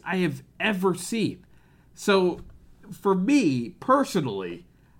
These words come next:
I cannot recommend Derek Lewis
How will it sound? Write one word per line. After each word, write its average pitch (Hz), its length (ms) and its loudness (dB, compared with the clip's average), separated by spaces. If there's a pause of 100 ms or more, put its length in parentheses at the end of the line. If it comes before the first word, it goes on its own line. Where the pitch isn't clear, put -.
(500)
I 214 160 8
cannot 226 640 6
recommend 202 480 2
Derek 196 280 2
Lewis 185 440 0